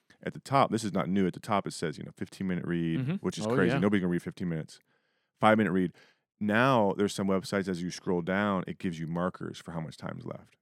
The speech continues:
Speaker 1: You know, three minutes left.
Speaker 2: Wow.
Speaker 1: Two minutes left. And people just don't read it
Speaker 2: And
Speaker 1: all
Speaker 2: then some
Speaker 1: now.
Speaker 2: have what the, the bottom line up front.
Speaker 1: Exactly.
Speaker 2: Yeah, bluff
Speaker 1: Yeah.
Speaker 2: or whatever
Speaker 1: Just,
Speaker 2: it's called.
Speaker 1: just get to, you know, what the idea is so you can just fake your way through knowing
Speaker 2: Mm-hmm.
Speaker 1: what this is about. Yeah. Yeah, read Rich
Speaker 2: So,
Speaker 1: stuff.
Speaker 2: uh,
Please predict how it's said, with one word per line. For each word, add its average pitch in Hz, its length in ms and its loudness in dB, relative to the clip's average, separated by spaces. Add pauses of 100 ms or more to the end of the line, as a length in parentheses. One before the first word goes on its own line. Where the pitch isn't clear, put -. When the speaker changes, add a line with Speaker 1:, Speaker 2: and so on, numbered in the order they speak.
Speaker 1:
You - 60 -14
know, - 60 -10
three 95 200 -2
minutes 80 280 -4
left. - 240 -12
Speaker 2:
Wow. 50 460 -14 (160)
Speaker 1:
Two 104 100 -2
minutes 87 260 -2
left. - 220 -12 (460)
And 107 160 -2
people 127 180 4
just 104 140 0
don't 95 80 -2
read 90 120 0
it 80 80 -4
Speaker 2:
And - 100 6
Speaker 1:
all 113 60 6
Speaker 2:
then 95 80 4
some 87 160 2 (100)
Speaker 1:
now. - 20 2
Speaker 2:
have 113 220 0
what 98 280 -6
the, 92 420 -6
the 95 180 -10
bottom 101 380 -6
line 98 260 -8
up 92 120 -12
front. 143 300 -10 (360)
Speaker 1:
Exactly. 98 560 0
Speaker 2:
Yeah, 98 140 -12
bluff 107 520 -4
Speaker 1:
Yeah. 101 60 -12
Speaker 2:
or - 20 -10
whatever 95 180 -8
Speaker 1:
Just, 92 160 -4
Speaker 2:
it's - 80 -18
called. 95 120 -6
Speaker 1:
just 87 220 -4
get 95 220 -2
to, 92 440 -2 (140)
you 90 80 -6
know, 85 160 -6
what 85 160 -6
the 82 260 -8
idea 85 320 -6
is 85 280 -8
so - 120 -12
you 82 80 -6
can 82 140 -14
just - 180 -12
fake 87 240 -10
your 85 100 -6
way 82 140 -8
through 85 380 -10
knowing 82 340 -8 (120)
Speaker 2:
Mm-hmm. 117 160 -10
Speaker 1:
what 175 100 -10
this - 160 -14
is - 80 -16
about. 78 420 -6
Yeah. 80 180 -2 (580)
Yeah, 98 120 0
read 101 200 4
Rich 98 100 6
Speaker 2:
So, 113 120 4
Speaker 1:
stuff. 92 160 0
Speaker 2:
uh, 90 120 -8